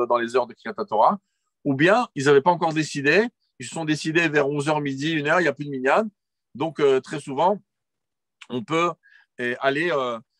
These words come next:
euh, en-, appeler un ami qui est au seven seventy, et lorsqu'il y a des, un Miché Bérach, et cetera, eh ben, on fait un Miché Bérach pour la Yoledet, et on donne, euh, Be'etzem le nom. Alors, une des questions, euh,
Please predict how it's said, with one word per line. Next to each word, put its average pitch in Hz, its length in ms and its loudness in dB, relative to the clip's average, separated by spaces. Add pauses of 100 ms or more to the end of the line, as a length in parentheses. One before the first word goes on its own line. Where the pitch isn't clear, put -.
(220)
euh, 104 640 -6
en-, 113 160 0
appeler 165 460 4
un 135 160 0
ami 156 320 -4
qui 143 160 -8
est - 20 6
au 131 80 6
seven 135 260 0
seventy, 113 420 -4
et 180 180 8
lorsqu'il 139 420 0
y 127 80 4
a 113 340 0 (200)
des, 110 240 -4
un 113 100 -2
Miché 123 260 0
Bérach, 123 360 2
et 107 80 -8
cetera, 123 500 2 (380)
eh 127 60 -12
ben, 123 100 0
on 123 120 2
fait 143 200 2
un - 20 2
Miché 135 220 -2
Bérach 139 260 0
pour 123 140 -4
la 117 80 -2
Yoledet, 131 460 2 (460)
et 139 60 -4
on 143 160 -4
donne, 151 260 2
euh, 127 240 -4 (460)
Be'etzem 127 560 0
le 131 140 6
nom. 117 160 -6 (640)
Alors, 120 320 -2
une 277 160 -4
des 220 120 -2
questions, 185 480 4 (560)
euh, 117 480 0